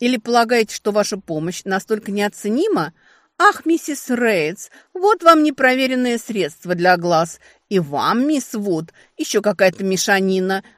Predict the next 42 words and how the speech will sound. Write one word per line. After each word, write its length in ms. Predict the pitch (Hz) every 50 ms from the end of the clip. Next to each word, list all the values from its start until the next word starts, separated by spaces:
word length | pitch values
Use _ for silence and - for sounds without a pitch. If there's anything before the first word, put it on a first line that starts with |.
| _
Мне 280 | - 220 233 233 208 208
этого 200 | 196 - 196 196
добра 320 | 185 208 214 226 466 480 440
не 140 | 370 277 254
жалко, 600 | 208 175 175 185 156 127 120 - - - 214 - _ _ _ _
ведь 200 | 165 165 165 - -
я 120 | 185 175
просто 400 | 165 - 226 311 415 - - 247
смешиваю 560 | - - 233 240 208 175 - 185 180 180 175
все 160 | 165 - 190
подряд, 540 | 170 - 208 202 190 180 170 147 110 - - -
надеясь, 400 | 165 175 185 175 208 269 311 311
что 180 | - - - 165
все 180 | - - 226
будет 260 | 233 214 190 175 -
хорошо. 640 | - - 180 196 214 208 - - - 151 127 - _ _ _ _ _ _ _ _ _ _
«Так 180 | - 156 147 -
вот, 240 | 143 156 190 - -
какого 400 | - 269 277 - 262 208 185 165
вы 120 | 165 175
мнения 360 | 175 180 170 156 143 143 143
о 40 | 139
моей 240 | 143 151 147 143 131
помощи?» 640 | - - 170 147 139 135 127 - - - 110 - _ _ _ _ _ _
процедил 520 | _ - 160 160 - 160 160 160 165 156 -
он, 160 | - 214 220 -
отступая 480 | - 160 - - 160 160 - 175 180
на 160 | 160 143 143 156
шаг. 420 | 160 - - 147 - - _ - _ _ _ _ _ _ -
«По-вашему, 640 | - 175 165 156 147 143 - - 180 175 190 185 -
я 240 | - 170 170 175 - -
лишь 200 | 175 175 160 151
бездельник 560 | 156 170 165 160 156 160 151 151 156 160 -
и 60 | 180
повеса, 480 | - 202 202 226 311 359 381 - - 170
который 360 | - 143 147 - 151 147 147
просиживает 600 | - 165 160 170 - 170 165 156 160 156 156 151
здесь 220 | 147 151 151 147
штаны, 380 | - - - 202 220 190 156 147
пока 280 | - 131 - - 135
вы 100 | 135 151
трудитесь?» 760 | - - 196 175 156 135 135 135 _ - 120 113 - - - _